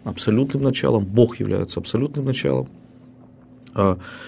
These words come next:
ничего параллельно сосуществующего и существующего вместе с ним никогда не было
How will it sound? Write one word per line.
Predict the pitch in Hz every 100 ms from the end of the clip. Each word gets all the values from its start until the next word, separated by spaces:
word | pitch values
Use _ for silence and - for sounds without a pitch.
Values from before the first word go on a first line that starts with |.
| - - -
ничего | 123 - 143
параллельно | 135 127 123 135 139 123 110
сосуществующего | - 110 - 101 117 - 156 160 131 - 101
и | 98
существующего | - 107 107 - 117 104 - 101
вместе | 107 98 104
с | -
ним | 156
никогда | 131 107 104 113
не | 120
было | 135 113 104